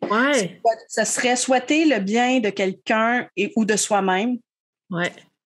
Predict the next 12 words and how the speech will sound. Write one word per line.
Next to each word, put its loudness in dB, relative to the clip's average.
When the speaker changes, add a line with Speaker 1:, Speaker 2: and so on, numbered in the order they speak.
Speaker 2:
euh, 2
de 0
manière 2
désintéressée. -2
Ça 0
aussi, 0
c'est -2
important 0
quand -2
c'est -6
pour -6
soi-même, 0